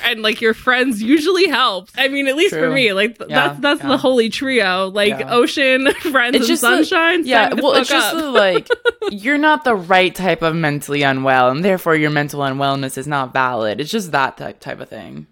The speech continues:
Speaker 1: Yeah, and I mean, in Sean's statement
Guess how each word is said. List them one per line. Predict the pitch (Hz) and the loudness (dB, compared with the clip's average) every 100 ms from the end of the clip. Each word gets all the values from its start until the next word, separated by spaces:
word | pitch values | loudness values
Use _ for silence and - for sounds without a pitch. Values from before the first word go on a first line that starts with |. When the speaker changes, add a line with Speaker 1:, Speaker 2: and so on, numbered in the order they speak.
| _ - | _ -12
Speaker 1:
Yeah, | 233 214 175 135 | -4 -2 -2 -2
and | 214 226 220 | -2 -2 -2
I | 240 | -2
mean, | 247 240 | -4 -6
in | - 254 247 269 285 - - | -4 0 0 2 -2 -4 -8
Sean's | 214 - 214 208 202 190 190 - | -6 0 2 2 0 -4 -8 -18
statement | - - 208 185 196 180 170 | -14 -4 -2 0 0 0 0